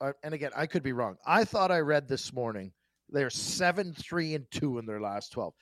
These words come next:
That's pretty effing good, if that's true. I don't know. It seems odd to me that they went seven three and two and we were calling them dysfunctional.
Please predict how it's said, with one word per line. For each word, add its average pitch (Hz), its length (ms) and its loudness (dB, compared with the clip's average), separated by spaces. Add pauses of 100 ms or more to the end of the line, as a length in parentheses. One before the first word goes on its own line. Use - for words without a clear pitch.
(240)
That's 254 320 8
pretty 226 300 8
effing 180 380 2
good, 175 220 4 (160)
if 139 220 -4
that's 170 340 4
true. 131 380 -4
I 208 160 0
don't 175 160 0
know. 151 180 -2
It 120 100 -12
seems 175 360 -6
odd 160 380 4
to 123 80 -14
me 147 200 -2
that 117 180 -4 (320)
they 139 120 -4
went 143 180 -6
seven 156 340 -2
three 151 280 -4
and 127 160 -8
two 147 180 -2
and 123 140 -2
we 127 80 0
were 117 120 -2
calling 127 360 -4
them 107 120 -16 (160)
dysfunctional. - 600 -6